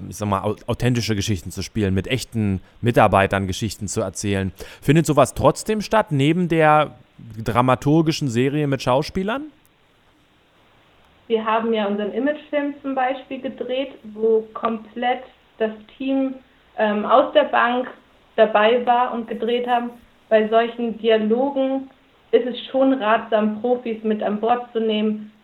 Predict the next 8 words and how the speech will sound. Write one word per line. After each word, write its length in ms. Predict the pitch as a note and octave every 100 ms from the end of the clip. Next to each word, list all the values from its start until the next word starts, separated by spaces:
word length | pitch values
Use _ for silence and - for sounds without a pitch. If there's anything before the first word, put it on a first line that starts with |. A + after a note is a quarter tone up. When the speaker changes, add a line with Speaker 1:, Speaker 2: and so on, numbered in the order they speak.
| _
Speaker 2:
weil 480 | G#3 G#3 A3 G#3+ G3
es 120 | G3 G3+ -
einfach 480 | G3+ A3+ G#3+ G#3 -
nicht 280 | A3+ G#3+ -
so 120 | A#3 G#3+
<laughs> 0 |
gespielt 760 | A3+ - - - C#4 C4 -
klingt, 460 | - B3 C4+ B3